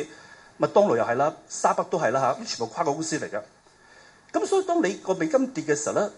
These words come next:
對美國公司呢係非常有利，咁令到公司盈利大增嘅。即係簡單嚟講，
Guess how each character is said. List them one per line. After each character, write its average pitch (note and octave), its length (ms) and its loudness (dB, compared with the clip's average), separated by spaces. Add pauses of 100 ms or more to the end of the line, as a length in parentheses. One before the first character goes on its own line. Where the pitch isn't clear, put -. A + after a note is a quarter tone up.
(100)
對 E3+ 100 -2
美 D#3+ 100 2
國 E3 60 0
公 A3+ 160 0
司 A3 240 -4
呢 G#3 80 2
係 - 140 -2
非 G#3+ 160 0
常 G2 200 0
有 G#2+ 140 2
利， G#2 200 0 (840)
咁 C4+ 100 0
令 F3+ 140 0
到 F3+ 80 2
公 B3+ 140 0
司 B3+ 140 -2
盈 A2+ 140 -4
利 A2 120 -2
大 - 240 0
增 D3+ 260 2
嘅。 A#2 80 0
即 - 100 2
係 C#3 120 0
簡 G#3 40 4
單 G#3+ 140 4
嚟 A2 80 0
講， A2+ 240 2